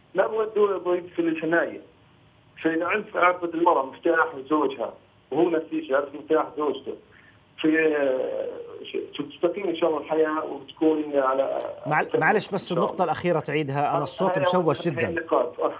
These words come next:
Speaker 2: بس آخر، آخر نقطة معلش، تبعت
Speaker 1: نعم.
Speaker 2: علاقة بزوجها بعد موضوع الصدر، بتقول، آه، واجد عض-، أنا ما سمعت الصوت مليح، في تشويش عندي.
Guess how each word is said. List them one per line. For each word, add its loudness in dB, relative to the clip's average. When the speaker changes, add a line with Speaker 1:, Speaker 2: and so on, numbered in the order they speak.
Speaker 2:
بس 0
آخر، 2
آخر 2
نقطة -2
معلش، -4
تبعت -4
Speaker 1:
نعم. 2
Speaker 2:
علاقة 2
بزوجها 0
بعد 0
موضوع 0
الصدر، 0
بتقول، 4
آه، 2
واجد 0
عض-، 2
أنا 0
ما 2
سمعت -2
الصوت -4
مليح، -2
في -8
تشويش -6
عندي. -6